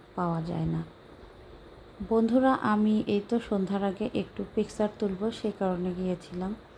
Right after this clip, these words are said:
তো তারপর বাসায় আসলাম, সন্ধ্যা হয়ে গেল। মাটির চুলায় রান্না করব আজকে দেশি মুরগির মাংস। দেশি মুরগির মাংস বা যে কোনো মাংস, যে কোনোই খাবার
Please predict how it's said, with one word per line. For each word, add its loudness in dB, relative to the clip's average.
তো 2
তারপর 4
বাসায় 4
আসলাম, 0
সন্ধ্যা -2
হয়ে 0
গেল। -2
মাটির 0
চুলায় 2
রান্না 0
করব -2
আজকে -8
দেশি -2
মুরগির -2
মাংস। 0
দেশি 6
মুরগির 6
মাংস 4
বা 4
যে 2
কোনো 0
মাংস, 0
যে 2
কোনোই 2
খাবার -4